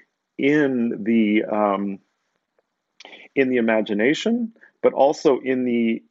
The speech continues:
installation of these new neural networks that are gonna represent.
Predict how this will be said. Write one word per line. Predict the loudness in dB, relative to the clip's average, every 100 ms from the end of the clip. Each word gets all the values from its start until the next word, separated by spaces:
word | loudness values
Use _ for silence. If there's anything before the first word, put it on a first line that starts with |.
| _ -2
installation | -2 -2 -2 0 4 4 4 0 -4 -6 -6 -14 -18 _ _ _ _ -2
of | 0 0
these | -2 0
new | 2 4
neural | 4 2 2 -2 -12 _ _
networks | -2 -2 -2 -10 -14 -20 -20 _ 0
that | 0
are | 2
gonna | 0 2
represent. | 0 0 -2 -2 -2